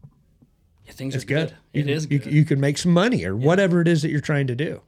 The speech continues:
Speaker 1: Yep.
Speaker 2: So I think that's one takeaway.
Speaker 1: Yeah. Well, along with that,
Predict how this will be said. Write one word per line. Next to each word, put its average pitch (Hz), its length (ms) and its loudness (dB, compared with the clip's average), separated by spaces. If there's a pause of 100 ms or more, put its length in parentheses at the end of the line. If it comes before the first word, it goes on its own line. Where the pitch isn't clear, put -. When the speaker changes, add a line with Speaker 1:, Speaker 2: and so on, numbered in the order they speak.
(160)
Speaker 1:
Yep. 107 180 -14 (260)
Speaker 2:
So - 140 0
I 143 60 4
think 160 200 -2
that's - 280 -4
one 117 220 -2
takeaway. - 560 -14 (100)
Speaker 1:
Yeah. 104 260 -12 (480)
Well, 185 300 -8
along 127 400 -6
with 110 160 -8
that, 98 280 -20